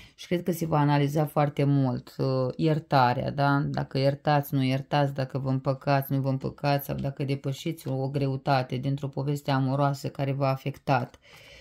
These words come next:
Pentru că pe unii dintre voi vă văd într-o legătură care s-a oprit și, mm, ca și cum ați fi singuri și independenți. Ceva s-a schimbat, dar de ce? Mi-apare o energie negativă,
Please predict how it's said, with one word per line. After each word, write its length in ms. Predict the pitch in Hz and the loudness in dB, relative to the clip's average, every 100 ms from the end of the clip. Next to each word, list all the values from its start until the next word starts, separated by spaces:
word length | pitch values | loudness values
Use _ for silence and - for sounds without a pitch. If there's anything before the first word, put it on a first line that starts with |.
| - - - - | -20 -20 -10 0
Pentru 240 | 180 165 | 2 2
că 100 | 156 | -2
pe 120 | - | 2
unii 180 | 156 165 | 2 4
dintre 260 | 170 165 156 | 2 0 2
voi 160 | 165 | 2
vă 120 | 165 | 2
văd 200 | 143 165 | 2 2
într-o 220 | 196 190 185 | 2 2 0
legătură 720 | 170 156 156 - 139 139 143 | 0 0 0 0 0 0 -2
care 200 | 156 147 | -2 -4
s-a 240 | - 143 | -2 0
oprit 800 | 147 143 170 185 143 - - - - _ _ _ | 2 0 -2 -2 -2 -8 -20 -20 -20 _ _ _
și, 500 | - - 156 147 135 | -14 -2 0 2 0
mm, 640 | 139 143 143 143 139 135 139 | -4 -2 0 0 0 -2 -4
ca 100 | - | -2
și 80 | 147 | -2
cum 100 | - | -2
ați 140 | 165 - | -2 -2
fi 100 | 170 | -6
singuri 500 | - 185 190 135 143 | 0 2 4 2 -2
și 120 | 160 | -2
independenți. 920 | 147 147 147 147 151 185 160 - - - - - - - - - - - - - - - - - - - 143 - - - - - - _ _ _ _ - | 0 0 0 -2 2 2 2 -4 -16 -18 -14 -16 -16 -16 -16 -14 -16 -18 -20 -20 -20 -20 -20 -20 -18 -16 -16 -18 -20 -20 -20 -20 -20 _ _ _ _ -2
Ceva 140 | 165 190 | 2 2
s-a 160 | 190 | 2
schimbat, 600 | 170 - 151 151 143 135 | -4 -2 0 4 4 2
dar 240 | 147 147 143 | 0 0 2
de 180 | 143 143 | 2 0
ce? 480 | - 202 208 196 170 | 0 0 2 0 -4
Mi-apare 420 | - 156 147 170 151 | -4 -4 -2 0 0
o 60 | |
energie 440 | 151 156 151 151 151 | 0 0 0 0 0
negativă, 840 | 151 147 143 165 147 139 135 | 0 0 0 0 0 2 0